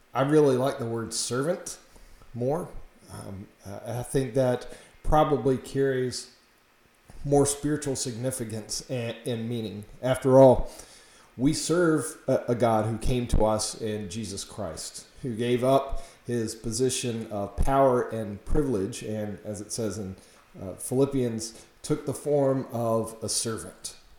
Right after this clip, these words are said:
um, became a, a leader who got down on his knees and washed the feet of his disciples,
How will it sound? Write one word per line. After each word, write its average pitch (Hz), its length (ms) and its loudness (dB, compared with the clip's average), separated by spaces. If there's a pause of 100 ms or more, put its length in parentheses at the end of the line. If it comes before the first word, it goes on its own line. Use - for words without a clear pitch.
(220)
um, 95 320 -10 (180)
became 127 600 0 (580)
a, 107 220 0 (100)
a 117 80 -4
leader 120 680 0 (460)
who 110 320 -2
got 127 240 0
down 123 280 0
on 110 180 -2
his 104 220 -6
knees 131 440 -2
and 104 240 -8
washed 113 280 -4
the 104 60 -12
feet 120 400 -4
of 101 140 -8
his 107 180 -4
disciples, - 880 -4